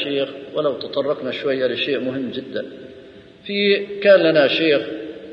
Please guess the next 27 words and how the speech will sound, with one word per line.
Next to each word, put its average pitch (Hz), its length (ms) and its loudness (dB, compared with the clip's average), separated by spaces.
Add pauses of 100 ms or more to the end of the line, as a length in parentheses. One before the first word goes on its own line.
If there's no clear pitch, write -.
(100)
من 127 200 -8
كثر 170 240 0
غرامي 151 480 2
فيه، 143 200 -4
لأن 175 180 -4
يكون 180 260 -4
صوفي 165 420 -4
والله 156 420 0
من 156 100 -2
علي 151 480 0
بالإسلام 143 640 0
الصحيح، 113 440 -4 (1800)
من 135 180 -2
علي 127 280 2
بالإسلام 147 460 2
الصحيح. 123 420 -4
فهذا 190 320 2
الشيخ 185 340 2
كبر 160 280 2
في 143 200 -4
نظري. 107 340 -2 (480)
جاء 190 340 8
رجل 151 320 4
قال 180 200 2
لي: 139 140 0
"يا 147 720 4 (400)
فلان، 139 420 2